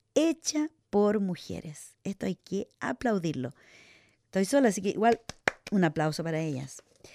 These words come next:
Esta noticia viene de Cartagena, Colombia, y es la ciudad de las mujeres. En el municipio colombiano de Turbaco y a once kilómetros de esta turística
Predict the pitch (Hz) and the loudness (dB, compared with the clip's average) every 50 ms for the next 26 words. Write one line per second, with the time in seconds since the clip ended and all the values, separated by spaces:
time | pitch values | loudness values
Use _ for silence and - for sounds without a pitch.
0 | - - - - 185 220 226 240 226 226 294 277 - 294 269 254 262 247 254 240 | -20 -8 -6 -2 0 4 4 4 4 4 2 4 4 6 6 8 8 8 6 6
1 | 226 214 - 180 165 - 160 - - - - 175 151 143 - 151 165 190 190 175 | 4 4 0 -2 -2 -4 -6 -6 -4 -2 0 2 0 0 0 0 0 2 2 2
2 | 147 - - 151 139 - _ _ _ _ - - - - - - _ _ _ _ | 0 -2 -4 -8 -12 -16 _ _ _ _ -20 -20 -20 -20 -20 -20 _ _ _ _
3 | _ - 160 160 175 190 196 - - 165 160 - - 160 147 156 165 170 165 170 | _ -8 -4 -2 0 0 -2 -2 -2 -4 -4 -2 -2 -2 -2 0 -2 -2 -2 -2
4 | 170 180 180 175 170 156 - - 139 - - 165 - - - - _ _ _ _ | 0 0 0 -2 -4 -6 -4 -6 -6 -6 -6 -10 -14 -16 -18 -20 _ _ _ _
5 | _ _ _ _ - - - _ _ _ 160 156 156 156 156 160 160 147 - - | _ _ _ _ -20 -20 -20 _ _ _ 0 2 2 4 4 2 2 0 -2 -4
6 | 202 175 - - 208 208 - - _ - 175 196 226 247 214 170 160 143 147 143 | -6 -4 -2 -2 -2 -2 -2 -4 _ 0 2 2 2 2 0 0 -2 -2 -2 -2
7 | 139 139 143 143 139 - - 143 143 143 - - _ - 175 170 - - - - | -2 -2 -2 -2 -4 -2 -2 0 0 0 -2 -4 _ -4 -4 -4 -4 -8 -10 -12
8 | - - _ _ _ - 160 160 156 156 - - _ - 147 143 147 160 202 262 | -12 -14 _ _ _ -8 -6 -4 -4 -4 -6 -6 _ -8 -6 -4 0 2 2 2
9 | 302 294 - 320 240 226 185 175 175 175 156 - - 151 147 143 147 151 147 - | 2 2 0 0 0 2 2 2 2 2 2 0 -2 -4 -2 -2 -2 -2 -4 -4
10 | _ - 151 - - - 151 151 170 185 - - - - - - 180 170 160 | _ -6 -8 -8 -6 -6 -4 -4 -4 -4 -6 -8 -10 -12 -8 -6 -6 -6 -6